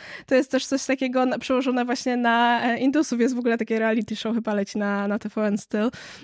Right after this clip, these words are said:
E, w każdym razie, em, można zobaczyć właśnie, jak bogate indyjskie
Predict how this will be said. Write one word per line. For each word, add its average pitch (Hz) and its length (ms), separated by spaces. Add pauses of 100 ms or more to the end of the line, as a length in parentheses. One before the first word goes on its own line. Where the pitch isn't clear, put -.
E, 226 180
w 233 40
każdym 254 320
razie, 247 480
em, 233 540 (120)
można 247 260
zobaczyć 247 380
właśnie, 233 260
jak 220 240
bogate 226 400
indyjskie 233 380